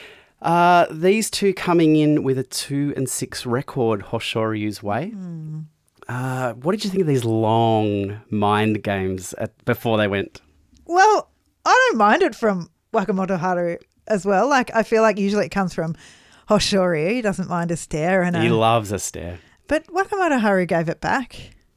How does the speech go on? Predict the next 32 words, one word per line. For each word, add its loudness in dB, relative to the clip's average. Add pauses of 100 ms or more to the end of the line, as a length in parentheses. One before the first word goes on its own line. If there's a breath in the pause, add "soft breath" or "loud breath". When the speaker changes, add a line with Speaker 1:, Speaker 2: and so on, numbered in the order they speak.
(220)
Speaker 1:
He -2
certainly 2
did. 4 (560 loud breath)
Uh, 4
and 4
I 4
was, 2 (280)
yeah, 4
I -2
thought -2
this 0
is 0
a 6
real 4
test -4
for -2
Wakamoto -2
Haru. -2
I 0
think -2
he -4
lost, -4 (180)
uh, -6
yesterday. -4 (540 soft breath)
Yeah, 0
he 0
did -4
lose 0
yesterday. -4 (680 loud breath)
Uh, 4
and 4
Hoshoryu's 2